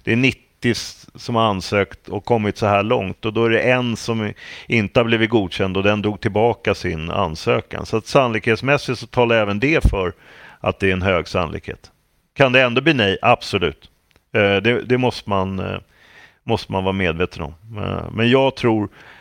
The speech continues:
att det kan bli en fördröjning i tid snarare än att det blir nej. För att det är sexton år man har forskat på det här. Det är liksom inget coronavirus man har tagit fram på, på tre, tre månader, utan det här har man på med i sexton år.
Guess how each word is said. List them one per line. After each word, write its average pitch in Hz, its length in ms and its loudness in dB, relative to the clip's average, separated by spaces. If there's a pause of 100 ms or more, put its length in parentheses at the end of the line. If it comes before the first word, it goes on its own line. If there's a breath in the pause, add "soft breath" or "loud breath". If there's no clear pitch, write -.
(120)
att - 360 -2
det 113 180 -6
kan 107 200 0
bli 107 120 4
en 98 60 0
fördröjning 113 800 2
i 95 40 0
tid 90 520 -2
snarare 95 360 0
än 87 60 -2
att 90 120 -2
det 101 60 -6
blir 90 140 0
nej. 92 400 -2 (140)
För - 140 -4
att - 80 -10
det 113 80 2
är 107 40 2
sexton - 640 -2
år 123 160 2
man 98 120 -2
har 90 80 0
forskat 87 400 -4
på - 80 -10
det 82 60 -4
här. 80 80 -2
Det 90 100 -2
är 95 40 -2
liksom 98 220 -4
inget 95 380 -4 (520 loud breath)
coronavirus 110 840 2
man 107 100 -2
har 98 80 0
tagit 98 260 -2
fram 87 260 -2
på, 87 200 -6
på - 140 -10
tre, 87 360 -2
tre 101 320 -4
månader, 95 400 -2
utan 95 240 -2
det 92 60 2
här 104 140 2
har 113 80 0
man 107 140 -2
på 113 160 -6
med 101 100 -2
i 82 40 -2
sexton - 500 -4
år. 92 180 -4